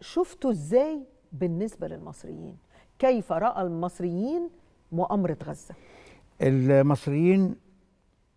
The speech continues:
Speaker 2: اللي أنا بشوفهم الناس العاديين، وأنا بحب جد-، جدًا أنزل وأشوف الناس
Speaker 1: طبعًا،
Speaker 2: العاديين
Speaker 1: طبعًا.
Speaker 2: كيف يفكرون وإزاي بيتكلموا وإزاي شايفين، حتى لو اختلفوا مع اللي أنا بقوله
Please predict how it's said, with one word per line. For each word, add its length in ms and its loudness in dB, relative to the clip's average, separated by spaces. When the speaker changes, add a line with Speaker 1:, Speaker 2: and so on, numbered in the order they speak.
Speaker 2:
اللي 160 -2
أنا 80 4
بشوفهم 580 0
الناس 260 0
العاديين، 680 0
وأنا 140 2
بحب 260 -2
جد-، 280 0
جدًا 520 -2
أنزل 280 0
وأشوف 280 -4
الناس 280 0
Speaker 1:
طبعًا، 120 -2
Speaker 2:
العاديين 340 2
Speaker 1:
طبعًا. 260 -2
Speaker 2:
كيف 220 2
يفكرون 680 0
وإزاي 300 -2
بيتكلموا 640 0
وإزاي 240 0
شايفين، 420 -2
حتى 260 2
لو 160 6
اختلفوا 640 0
مع 180 2
اللي 120 2
أنا 80 4
بقوله 400 2